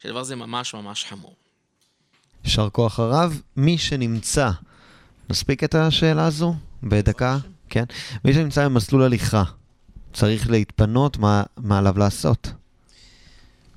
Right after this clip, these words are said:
Speaker 1: ובכן, אה, יש לשים לב, אם אותו אדם, הוא צריך להתפנות צרכים קטנים, אם יכול להתאפק עד שבעים ושתיים דקות זה בסדר, אבל אם לא, מותר להתפנות בכל מקום.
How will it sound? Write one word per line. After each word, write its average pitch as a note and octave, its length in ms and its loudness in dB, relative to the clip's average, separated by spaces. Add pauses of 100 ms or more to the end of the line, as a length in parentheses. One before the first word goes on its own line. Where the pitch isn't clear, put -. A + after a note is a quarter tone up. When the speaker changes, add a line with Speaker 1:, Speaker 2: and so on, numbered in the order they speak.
(260)
Speaker 1:
ובכן, D#3 460 -10 (500)
אה, A#2+ 60 -10 (800)
יש C#3+ 240 -10
לשים C#3 300 -10
לב, G#2+ 180 -12 (160)
אם G#3+ 300 -8 (220)
אותו F3 280 -6
אדם, A#2 320 -10 (400)
הוא B2+ 560 -10 (100)
צריך D#3 300 -8
להתפנות D3+ 340 -8
צרכים C#3 220 -12
קטנים, C3+ 420 -8 (160)
אם F4 80 -12
יכול D#3+ 200 -6
להתאפק C3 420 -8
עד A#2 60 -8
שבעים A#2+ 180 -8
ושתיים B2 240 -10
דקות A#2+ 240 -8
זה A#2 80 -12
בסדר, G#2+ 360 -8
אבל A2+ 180 -10
אם C3 140 -8
לא, F#3 320 -6 (280)
מותר - 180 -8
להתפנות D3 400 -10
בכל B2 380 -8
מקום. G#2+ 360 -14